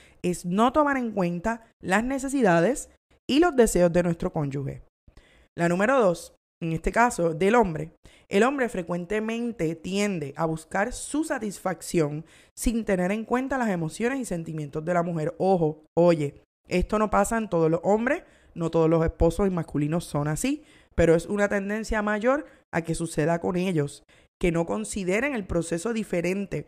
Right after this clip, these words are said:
que tenemos nosotras las mujeres para disfrutar de la sexualidad. Y eso es una manera de ser egoísta. En el caso de las mujeres,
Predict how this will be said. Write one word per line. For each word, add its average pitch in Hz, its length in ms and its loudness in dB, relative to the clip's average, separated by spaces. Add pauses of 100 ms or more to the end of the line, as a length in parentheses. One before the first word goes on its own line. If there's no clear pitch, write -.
(260)
que 165 120 -4
tenemos 165 300 0
nosotras 170 360 -4
las 196 160 -2
mujeres 254 320 -2
para 170 220 -4
disfrutar 143 420 -6
de 135 100 -6
la 147 100 -4
sexualidad. 143 580 -6 (340)
Y 240 140 0
eso 320 180 0
es 180 60 2
una 160 140 0
manera 156 340 -2
de 156 80 -4
ser 147 180 -6
egoísta. 139 500 -8 (500)
En 165 120 -2
el 165 120 0
caso 160 260 2
de 185 100 6
las 214 100 4
mujeres, 202 540 2